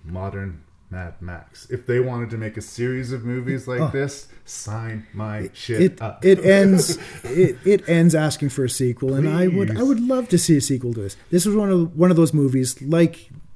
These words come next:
Speaker 2: the Evil Dead
Speaker 1: Yep.
Speaker 2: remake, where I saw the trailer and I said, "I need to see this." And
Speaker 1: <laughs>
Speaker 2: this
Speaker 1: Yes.
Speaker 2: is an Australian movie, so it took a little bit of time before it came over here.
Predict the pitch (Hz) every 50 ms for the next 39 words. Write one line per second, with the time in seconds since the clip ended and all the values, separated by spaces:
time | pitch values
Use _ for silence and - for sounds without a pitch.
0 | - - - - - 180 - 180 180 147 143 135 120 120 98 98 101 92 - -
1 | 117 127 127 123 120 113 104 101 - - - - - - _ _ - 147 151 151
2 | 151 151 - - 170 156 147 156 151 - - 147 135 135 135 139 131 104 131 143
3 | 135 - - 110 117 135 151 151 147 139 127 123 117 110 120 113 - - 131 117
4 | 113 101 107 110 - 139 151 180 180 170 180 190 180 180 190 170 170 - - -
5 | 175 165 160 156 151 143 139 127 131 139 - - 160 151 151 - 170 170 170 170
6 | 151 143 143 147 156 160 175 175 151 165 156 151 156 - 151 143 135 131 127 -
7 | 147 135 127 - 143 131 127 123 123 120 123 117 117 110 107 104